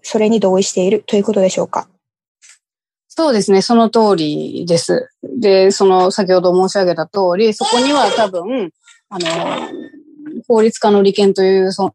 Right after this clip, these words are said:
Speaker 2: ものが存在しているせいだと思っているので、それは子供のためにはならないというふうに感じていますね。
Speaker 1: 親と子供たちに公平を期すために、日本の政府は何をすべきだと思いますか？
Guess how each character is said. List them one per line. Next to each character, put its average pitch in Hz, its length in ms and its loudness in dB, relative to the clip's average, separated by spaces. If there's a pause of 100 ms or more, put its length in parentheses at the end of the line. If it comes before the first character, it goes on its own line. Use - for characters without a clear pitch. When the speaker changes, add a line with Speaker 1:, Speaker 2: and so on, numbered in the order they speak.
Speaker 2:
も 196 140 -4
の 196 100 -2
が 170 120 0
存 175 220 0
在 175 220 0
し - 140 -12
て 175 100 -2
い 165 40 -2
る 170 80 -8
せ 185 160 -4
い - 20 -2
だ - 120 -4
と - 80 -8
思 170 180 0
っ 170 40 -2
て - 180 -4
い 156 80 2
る 160 80 0
の 160 140 -2
で、 240 320 2 (480)
そ - 80 -6
れ 196 100 0
は 190 140 0
子 202 120 -4
供 185 240 0
の 185 380 -2
た 196 140 -6
め 185 100 -2
に 170 100 0
は 160 100 0
な 170 100 0
ら 165 100 -2
な 165 160 -2
い 151 60 -10
と - 100 -16
い - 0 -
う - 40 -16
ふ - 40 0
う 269 60 2
に 220 100 2
感 147 240 -6
じ 151 160 -12
て 165 120 -10
い 160 60 -6
ま - 120 -6
す - 160 -8
ね。 - 180 -4 (1300)
Speaker 1:
親 269 160 2
と 285 140 0
子 247 120 0
供 220 180 0
た 220 120 0
ち 208 140 -6
に 185 160 -2
公 247 300 -2
平 262 200 2
を 240 40 0
期 247 140 -2
す - 120 -8
た 202 80 0
め 190 140 0
に、 208 200 -2 (300)
日 208 80 2
本 285 200 2
の 320 80 4
政 320 260 2
府 233 60 0
は 202 60 2
何 233 280 2
を 330 60 2
す - 120 -4
べ 220 100 2
き 220 60 0
だ 190 100 0
と 185 80 -4
思 175 160 0
い 175 60 -2
ま 170 100 -2
す - 100 -10
か？ 208 220 -2